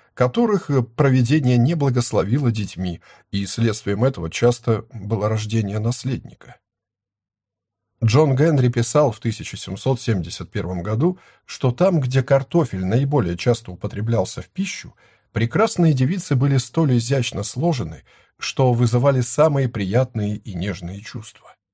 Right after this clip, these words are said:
В тысяча семьсот восьмидесятом году путешественник Филипп Лаксом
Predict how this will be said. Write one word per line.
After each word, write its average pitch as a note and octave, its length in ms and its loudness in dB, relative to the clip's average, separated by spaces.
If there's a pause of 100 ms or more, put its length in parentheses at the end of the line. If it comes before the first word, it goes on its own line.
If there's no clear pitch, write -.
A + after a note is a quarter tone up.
(1200)
В - 100 -20
тысяча C3 400 2
семьсот B2+ 420 0
восьмидесятом A#2 720 0
году G#2+ 300 0
путешественник A2 880 -4
Филипп A2 480 0
Лаксом B2 580 2